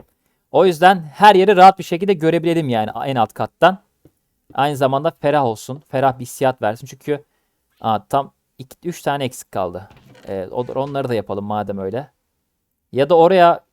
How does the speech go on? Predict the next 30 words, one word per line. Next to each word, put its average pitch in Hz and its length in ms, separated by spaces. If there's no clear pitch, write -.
şu - 160
üçlü 160 280
camı 170 180
mı 160 100
koysak 113 400
direkt? 101 240
Çat - 260
çut. - 180
Ama 131 160
o 127 60
zaman 127 220
da 120 60
kötü 127 220
durabilir 120 320
ya. 98 320
Biz 127 180
bir 151 80
tane 135 220
bir 156 60
sıra 131 220
daha 127 80
yapalım. 117 300
Yapacak 107 320
bir - 40
şey 113 120
yok. 104 60
Zaten, 131 360
e, 110 380
kumumuz 143 420
var. 165 280